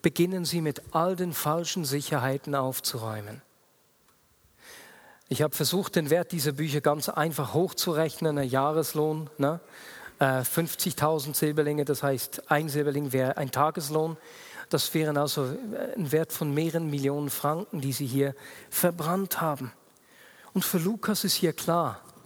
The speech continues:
dort, wo die Kraft Gottes sichtbar wird, beginnen Menschen auf Gott zu vertrauen.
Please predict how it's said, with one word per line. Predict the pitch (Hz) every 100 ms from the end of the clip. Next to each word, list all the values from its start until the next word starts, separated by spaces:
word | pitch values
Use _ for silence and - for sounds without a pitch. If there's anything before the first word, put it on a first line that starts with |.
| - - -
dort, | 185 202 202 -
wo | 180
die | 165
Kraft | - 190 190 - -
Gottes | 170 - - -
sichtbar | 190 - 160 139
wird, | 135 139 - - - - -
beginnen | 151 - 175 185 190 190 143
Menschen | 151 160 156 - 175 - _ -
auf | 165 -
Gott | 175 147 - - - - - -
zu | - 135
vertrauen. | 123 - 123 110 101